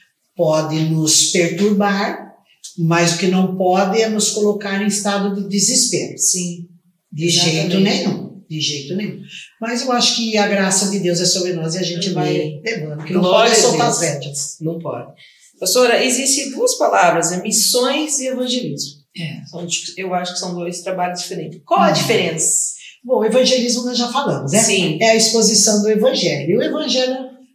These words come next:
Speaker 1: é o quê? É noticiar as boas novas, né?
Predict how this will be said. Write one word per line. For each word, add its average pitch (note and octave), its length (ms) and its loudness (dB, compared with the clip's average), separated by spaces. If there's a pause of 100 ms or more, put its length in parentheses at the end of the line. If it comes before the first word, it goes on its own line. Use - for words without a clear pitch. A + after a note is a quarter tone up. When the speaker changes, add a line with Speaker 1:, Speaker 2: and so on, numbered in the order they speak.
(140)
Speaker 1:
é B3 140 4
o B3 160 4
quê? D#3 380 0 (520)
É C4+ 180 2
noticiar B3+ 760 0
as A3+ 320 2
boas A#3 460 0
novas, D3 520 0
né? - 360 -2